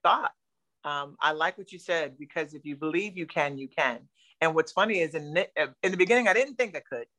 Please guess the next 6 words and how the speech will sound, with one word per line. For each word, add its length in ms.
I 100
really 280
didn't. 320
I 120
spoke 380
negatively 840